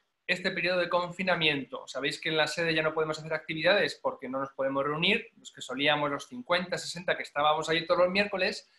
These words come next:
así que hemos abierto esta sala por internet. Preguntas. Todos los que queráis preguntar, por favor, hacedlo a través de la cajita que pone preguntas y respuestas, ¿de acuerdo? Yo iré leyéndolas desde ahí y pasándoselas a Guillem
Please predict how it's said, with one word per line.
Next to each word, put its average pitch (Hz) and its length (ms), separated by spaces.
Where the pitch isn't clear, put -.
así 156 240
que 185 60
hemos 180 180
abierto 180 240
esta 170 180
sala 185 580
por 180 380
internet. 160 600
Preguntas. 180 760
Todos 208 300
los 202 200
que 190 220
queráis 185 220
preguntar, 185 440
por 208 120
favor, 220 680
hacedlo 208 460
a - 40
través 190 240
de 196 80
la 214 140
cajita 196 480
que 160 120
pone 240 320
preguntas 190 400
y 196 40
respuestas, - 720
¿de 147 120
acuerdo? 247 380
Yo 147 120
iré 165 320
leyéndolas 156 500
desde 156 240
ahí 175 380
y 160 100
pasándoselas 165 680
a 156 80
Guillem 156 520